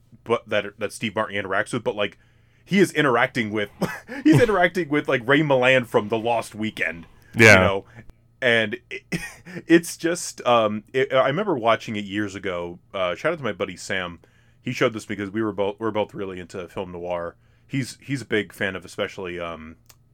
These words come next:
Speaker 1: was it Out of the Past, Rob-,
Speaker 2: Mm-hmm.
Speaker 1: Robert Mitchum in that, uh, great movie. But we watched it, and I'm like, "Oh my God, this is so fun! This is just so funny," 'cause it's just like, "Oh, I know Humphrey Bogart. I know Cary Grant.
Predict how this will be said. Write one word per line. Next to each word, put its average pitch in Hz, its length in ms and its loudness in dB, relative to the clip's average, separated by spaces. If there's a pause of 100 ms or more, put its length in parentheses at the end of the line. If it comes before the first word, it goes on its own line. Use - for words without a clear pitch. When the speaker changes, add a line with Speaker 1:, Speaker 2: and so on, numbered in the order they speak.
Speaker 1:
was 98 140 -18
it - 80 -12
Out 104 140 0
of 90 60 -14
the 90 60 -16
Past, - 540 -10 (340)
Rob-, 104 220 -2
Speaker 2:
Mm-hmm. 107 120 -8
Speaker 1:
Robert 95 240 -4
Mitchum 85 440 -14 (240)
in 92 140 -14
that, 85 260 -6
uh, 85 180 -10
great 92 320 -12
movie. 82 320 -16 (420)
But 107 260 2 (880)
we 127 200 -4
watched 123 380 0
it, 110 100 0
and 104 80 -4
I'm 101 80 -6
like, 101 200 -4
"Oh 110 80 -4
my 98 160 -4
God, 90 260 -4
this 90 180 -14
is 92 80 -18
so 90 200 -6
fun! - 220 -16
This 110 140 -10
is 107 60 -16
just 110 140 -14
so 104 160 -2
funny," 78 260 -14
'cause 92 180 -18
it's 92 100 -16
just 98 160 -16
like, 90 200 -10
"Oh, 117 340 4
I 123 140 -4
know 110 160 0
Humphrey 104 240 -6
Bogart. 98 440 -4 (220)
I 147 80 0
know 104 140 -2
Cary 92 280 -6
Grant. 104 320 -6